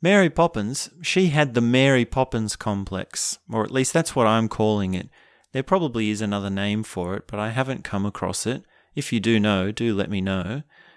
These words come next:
But the Mary Poppins complex is really quite an amazing thing. It's quite an amazing phenomenon. And when you can recognize it,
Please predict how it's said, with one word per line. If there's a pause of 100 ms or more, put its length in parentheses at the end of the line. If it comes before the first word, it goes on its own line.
(280)
But (1080)
the
Mary
Poppins
complex (1120)
is
really
quite
an
amazing
thing.
It's
quite
an
amazing
phenomenon.
And
when
you
can
recognize
it,